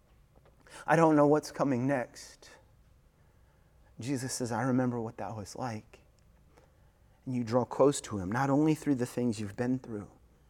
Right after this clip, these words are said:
but the things you will go through. And you experience a life-giving hope and connection with Jesus through them.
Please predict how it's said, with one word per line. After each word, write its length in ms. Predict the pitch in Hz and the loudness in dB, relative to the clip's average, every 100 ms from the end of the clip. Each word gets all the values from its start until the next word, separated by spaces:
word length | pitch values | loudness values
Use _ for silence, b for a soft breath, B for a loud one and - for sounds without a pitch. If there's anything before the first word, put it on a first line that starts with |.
| b b b b | b b b b
but 140 | 113 | -10
the 120 | - | -12
things 360 | - 135 143 127 | -8 -4 -2 -2
you 100 | 120 | -4
will 300 | 98 131 135 | -2 -2 -2
go 160 | 113 | -4
through. 420 | - - 110 101 104 - _ _ _ B B B B | -12 -14 -14 -12 -14 -20 _ _ _ B B B B
And 80 | 123 | -2
you 80 | 139 | -2
experience 580 | - - 131 135 131 - | -4 -6 -2 0 0 -4
a 60 | |
life-giving 1120 | 110 113 120 139 - 113 92 127 120 127 117 - | -4 -4 -2 -4 -8 -14 -4 -2 0 -2 -4 -10
hope 420 | - 123 135 - - | -2 0 0 -2 -10
and 120 | 120 | -10
connection 760 | - 113 107 110 127 - 123 98 | -6 -4 -2 -4 -6 -8 -8 -8
with 180 | 92 - | -14 -16
Jesus 500 | 95 120 135 - 90 | -8 -4 -4 -6 -12
through 240 | - - 98 | -14 -12 -12
them. 160 | - | -14